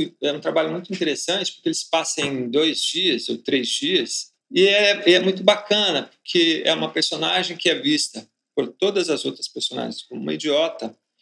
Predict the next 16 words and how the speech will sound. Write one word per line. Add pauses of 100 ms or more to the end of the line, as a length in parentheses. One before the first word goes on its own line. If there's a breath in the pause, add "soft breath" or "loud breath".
(260)
pela
forma
como
ele
enxerga
o
mundo, (480)
né? (960)
Pela
forma
como
ele
dá
valor
às
coisas.